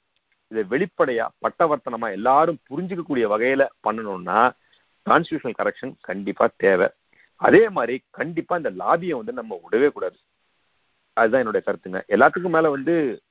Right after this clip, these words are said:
யாதும் ஊரும், யாதும் ஊரே யாவரும் கேளிர்னு உலகத்துல முதல் முதலா சொன்ன இனம் ஒரே இனம் நம்ம தான்.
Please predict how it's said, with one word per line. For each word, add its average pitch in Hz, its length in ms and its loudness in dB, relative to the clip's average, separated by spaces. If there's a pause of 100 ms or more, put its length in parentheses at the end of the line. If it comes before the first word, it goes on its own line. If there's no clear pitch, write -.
யாதும் 139 560 2
ஊரும், 170 380 -4 (140)
யாதும் 139 400 0
ஊரே 160 260 -2
யாவரும் 139 440 -2
கேளிர்னு 135 540 -6
உலகத்துல 135 420 0
முதல் 107 200 2
முதலா 147 240 0
சொன்ன 127 280 -4
இனம் 113 320 -6
ஒரே 117 180 2
இனம் 110 200 -2
நம்ம 95 200 -4
தான். 104 120 0